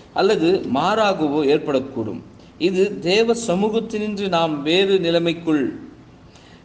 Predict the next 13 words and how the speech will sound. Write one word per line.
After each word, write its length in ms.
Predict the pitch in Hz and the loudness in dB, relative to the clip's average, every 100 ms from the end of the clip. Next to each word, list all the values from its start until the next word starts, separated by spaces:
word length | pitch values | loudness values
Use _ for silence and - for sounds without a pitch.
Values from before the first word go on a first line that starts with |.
| - | -4
நடத்தப்படக்கூட-, 1040 | 160 202 - 190 175 147 - 160 160 160 - | -2 0 -2 0 0 -2 -2 0 2 0 0
கூடியதாகவும், 760 | 185 190 165 131 113 113 107 - - - - - 165 | 0 2 2 2 0 -2 -6 -10 -16 -20 -20 -8 -2
கூடியதாகவும் 760 | 170 165 131 113 110 156 196 - - | 2 2 2 0 -2 -4 -4 -8 -6
காணப்படலாம். 680 | 165 208 - 135 107 87 - - - - - 110 | -4 -2 -2 -2 -2 -4 -8 -16 -20 -20 -14 -6
இந்த 180 | 117 | -4
சந்தர்ப்பங்களில் 760 | 120 156 190 214 185 151 139 123 | -2 -2 -2 -2 -2 -2 0 0
உண்மையான 760 | 117 160 180 185 180 170 131 147 | 0 0 2 2 0 0 0 -2
ஆவிக்குரிய 540 | 175 180 - 156 139 | -2 -6 -4 -2 -2
இஸ்ரவே-, 580 | 135 165 160 143 - 143 | -2 0 2 2 -2 -6
இஸ்ரவேலர் 560 | - 175 160 135 113 110 - - - - - - | -2 2 2 2 0 -2 -10 -16 -20 -20 -20 -2
முறுமுறுக்கவோ 1040 | 170 220 214 214 - 175 156 135 123 - - - - 131 | 2 4 2 0 -2 0 2 2 2 -4 -12 -18 -8 0
முறையிடவோ 680 | 170 190 185 175 170 151 | 4 4 6 6 4 2
கூடாது. 400 | 147 127 110 101 | -2 0 0 -2